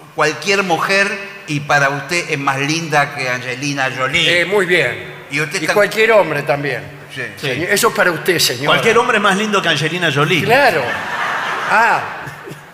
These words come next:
Speaker 2: Bueno, muy bien. Eh, importante. Después del sexo, por favor,
Speaker 1: Mm.
Speaker 2: evita las preguntas incómodas.
Speaker 1: Sí.
Speaker 2: Por ejemplo, ¿cuál puede ser?
Speaker 1: No, hay una que es
Speaker 3: Bien.
Speaker 1: mo-, hay una que es muy fea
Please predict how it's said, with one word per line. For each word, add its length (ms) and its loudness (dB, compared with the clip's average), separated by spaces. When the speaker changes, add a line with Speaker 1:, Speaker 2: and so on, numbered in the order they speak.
Speaker 2:
Bueno, 200 -2
muy 120 -8
bien. 120 -12
Eh, 540 0
importante. 840 -4
Después 360 -2
del 120 0
sexo, 340 -2
por 220 -2
favor, 420 -6
Speaker 1:
Mm. 160 -16
Speaker 2:
evita 480 0
las 140 0
preguntas 560 2
incómodas. 880 -4
Speaker 1:
Sí. 520 -4
Speaker 2:
Por 140 -4
ejemplo, 720 -6
¿cuál 140 -4
puede 240 -10
ser? 260 -10
Speaker 1:
No, 120 0
hay 120 4
una 200 0
que 120 2
es 60 4
Speaker 3:
Bien. 60 -2
Speaker 1:
mo-, 160 0
hay 160 2
una 220 -2
que 60 0
es 60 0
muy 200 -4
fea 380 -4